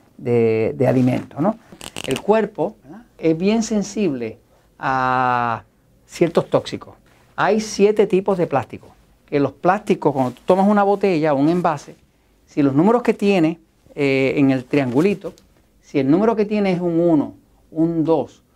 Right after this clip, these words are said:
un cuatro o un cinco, eso significa, entre otras cosas, que no contiene bisfenol A. Bisfenol A resulta ser un químico que le echan al plástico, que lo hace más,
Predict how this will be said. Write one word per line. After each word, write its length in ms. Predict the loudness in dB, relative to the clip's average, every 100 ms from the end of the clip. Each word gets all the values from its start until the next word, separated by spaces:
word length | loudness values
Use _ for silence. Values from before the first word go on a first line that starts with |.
| _ _ _
un 180 | -2 -2
cuatro 520 | 0 0 0 0 -4 0
o 100 | 0
un 160 | 0
cinco, 480 | 0 0 0 -4 -14 _ _ _ _
eso 220 | -12 -6
significa, 580 | -4 -2 -2 -2 -4 -6 _ _ _ _ _ _ -12
entre 260 | -8 0 0
otras 220 | 2 0
cosas, 340 | -2 -2 -8 -12
que 140 | -6
no 180 | -2 -2
contiene 380 | -2 -4 -4 -2
bisfenol 520 | 0 -2 -4 -2 0
A. 140 | -2 -10 _ _ _ -6
Bisfenol 460 | -6 -2 0 2
A 220 | 2 0 -6 _ _ _
resulta 380 | -2 0 0 0
ser 280 | 2 0 0
un 520 | -6 -2 -2 -2 -6 -18 _
químico 580 | 0 2 4 2 -2 -4 -8 _
que 80 | -2
le 80 | 0
echan 240 | 2 0
al 100 | 0
plástico, 560 | 2 0 -2 -10 -10 -12 _ _ _ _ _ _ _ _
que 100 | 0
lo 140 | 2 2
hace 180 | 2 2
más, 400 | 2 2 -2